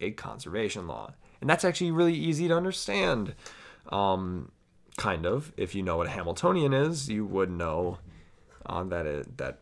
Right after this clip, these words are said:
it is. That you would probably pretty easily be able to understand a conservation law.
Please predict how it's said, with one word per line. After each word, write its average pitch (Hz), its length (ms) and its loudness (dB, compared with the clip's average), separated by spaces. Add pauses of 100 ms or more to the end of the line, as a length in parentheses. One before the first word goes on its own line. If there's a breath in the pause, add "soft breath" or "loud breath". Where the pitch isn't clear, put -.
(420)
it 95 140 -10
is. - 380 -10 (1200)
That 101 300 -4
you 113 120 -2
would 98 200 -4
probably 101 380 2
pretty 98 340 -4
easily 90 240 -4
be 87 140 -4
able 85 160 -4
to 82 40 -2
understand 82 360 -6
a - 20 -8
conservation - 560 -6
law. - 220 -8